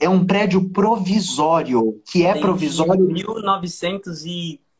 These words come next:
Speaker 2: sessenta e
Speaker 1: oitenta
Speaker 2: tanto.
Speaker 1: e tanto,
Speaker 2: Não, acho
Speaker 1: não é?
Speaker 2: que, acho que é antes, que foi no, no, no episódio do incêndio da Maria Antônia, não foi isso? Que a gente foi
Speaker 1: Exato.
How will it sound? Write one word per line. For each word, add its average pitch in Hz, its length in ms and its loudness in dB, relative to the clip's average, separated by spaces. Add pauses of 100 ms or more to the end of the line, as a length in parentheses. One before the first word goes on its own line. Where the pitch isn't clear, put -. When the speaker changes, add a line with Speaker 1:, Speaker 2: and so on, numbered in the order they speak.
(240)
Speaker 2:
sessenta - 180 0
e - 40 12
Speaker 1:
oitenta 180 680 8
Speaker 2:
tanto. 175 120 4
Speaker 1:
e - 80 -10
tanto, 180 180 10
Speaker 2:
Não, 185 300 8
acho - 100 2
Speaker 1:
não 143 160 8
é? 190 60 6
Speaker 2:
que, 226 120 6 (440)
acho 147 180 -2
que 202 60 0
é 190 100 2
antes, 185 140 -4
que 165 100 -10
foi 165 160 0
no, 165 220 0
no, 165 220 -2
no 160 280 0
episódio 160 360 0
do 165 80 -12
incêndio 165 320 -6
da 165 100 0
Maria 165 220 -2
Antônia, 175 320 -2
não 127 100 -10
foi 180 220 -2
isso? - 200 -12
Que 196 140 10
a 226 40 10
gente 214 140 6
foi 220 140 10
Speaker 1:
Exato. 214 220 4